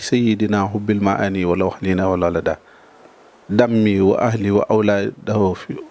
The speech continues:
aw awlaahu lahu. Dammi," dafa njëkk a wax sax, "Maxat mahabbati al muxtaari sayyidina hubbil maani wal ahlina wal walada. Dammi wa ahli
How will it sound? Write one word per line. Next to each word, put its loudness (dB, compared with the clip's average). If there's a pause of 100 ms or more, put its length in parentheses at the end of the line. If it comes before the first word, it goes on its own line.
aw 4
awlaahu 2
lahu. 0 (720)
Dammi," 2 (560)
dafa 4
njëkk 2
a 4
wax -2
sax, 2
"Maxat 2
mahabbati 0
al 0
muxtaari 0
sayyidina 0 (360)
hubbil 4
maani 2
wal 2
ahlina -2
wal 2 (100)
walada. -2 (160)
Dammi 2
wa 2
ahli -2